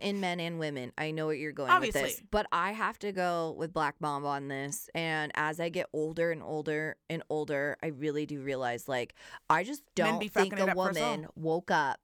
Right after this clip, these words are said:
Speaker 1: one day and went, "Ping,
Speaker 2: Slavery.
Speaker 1: slaves." <laughs>
Speaker 2: You know
Speaker 1: I
Speaker 2: what we
Speaker 1: just
Speaker 2: don't
Speaker 1: don't
Speaker 2: have
Speaker 1: think
Speaker 2: enough
Speaker 1: a woman
Speaker 2: of?
Speaker 1: did that.
Speaker 2: Here's my ultimate problem.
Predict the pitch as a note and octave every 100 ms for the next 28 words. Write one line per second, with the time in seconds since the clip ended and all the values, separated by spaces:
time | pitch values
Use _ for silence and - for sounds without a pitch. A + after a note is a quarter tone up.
0 | _ - D#3 D3 C3 B2+ B2 - D#3 D3+
1 | C3+ B2+ - _ - D#4 D#4+ D#4 D#4 D#4
2 | D#4 D#4 - _ _ - - F3+ D3 D3+
3 | E3+ D#3+ D#3+ - - _ _ _ _ -
4 | - - - - - - - - - F#3
5 | B3 A3+ A3 A3 C4 G#3 F#3 F#3 A#3 B3+
6 | E3 F#3 A#3+ - C#3+ D3+ - - - G4+
7 | F#4 F4+ D4 C#4+ D4 C#4 B3+ A3+ D4+ G4+
8 | G#4+ G#3 A#2 -